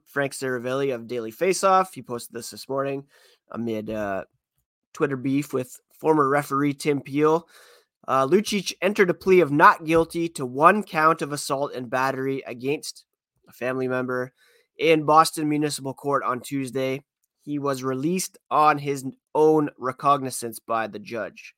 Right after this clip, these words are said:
Uh, Lucic didn't speak in court. The plea was entered on his behalf, and a pretrial hearing was scheduled for January nineteenth. So in about a couple months, he's due back in court. As a condition of his bail,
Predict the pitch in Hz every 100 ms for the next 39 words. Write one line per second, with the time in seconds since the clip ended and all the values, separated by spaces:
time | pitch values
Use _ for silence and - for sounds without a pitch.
0 | _ _ _ _ _ _ - 120 151 151
1 | 143 135 - 131 120 - 214 202 170 214
2 | 254 - _ _ _ _ _ - - 151
3 | 151 143 131 139 156 139 - _ 123 131
4 | 127 110 110 117 156 160 156 _ _ _
5 | _ _ _ _ - 131 135 135 - 220
6 | 240 233 214 190 190 165 180 160 143 135
7 | - 151 143 147 139 - 123 123 135 147
8 | 147 143 131 120 127 120 - 131 98 64
9 | _ 110 117 120 104 _ 151 143 131 120
10 | 95 117 113 127 117 113 107 107 107 113
11 | 101 - _ _ _ _ _ _ _ _
12 | _ 127 - 147 165 180 175 156 143 143
13 | 165 190 262